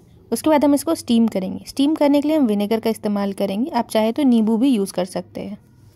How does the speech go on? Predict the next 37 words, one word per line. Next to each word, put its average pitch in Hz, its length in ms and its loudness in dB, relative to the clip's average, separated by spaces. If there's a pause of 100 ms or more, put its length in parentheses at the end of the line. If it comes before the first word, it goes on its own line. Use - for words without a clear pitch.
(680)
पानी 240 280 0
हमारा 269 280 2
बॉयल 240 280 0
हो 214 140 0
गया 208 240 -2
है, 294 100 -4 (140)
अब 226 160 -2
हम 240 120 2
इसमें 262 240 2
विनेगर 220 400 0
डालेंगे, 214 460 -4 (760)
करीब 262 340 2 (100)
एक 254 180 2
ढक्कन 254 340 0
डालेंगे। 214 440 -2 (2750)
अब 254 100 6
हम 269 180 6
इसके 269 200 0
ऊपर 277 220 0
आंवले 233 300 2
को 247 120 0
रख 196 160 -2
देंगे। 185 280 -10
हमें 220 260 -2
इसे 285 200 -2
स्टीम 262 340 0
करना 202 300 -4
है, 262 240 -6
ऐसे 226 220 -2
जाली 208 280 0
के 262 120 -2
बर्तन 220 340 -4
में 226 120 -2
आप 214 140 -6
इसे 226 200 -4
रख 190 160 -4
दीजिए 214 360 -8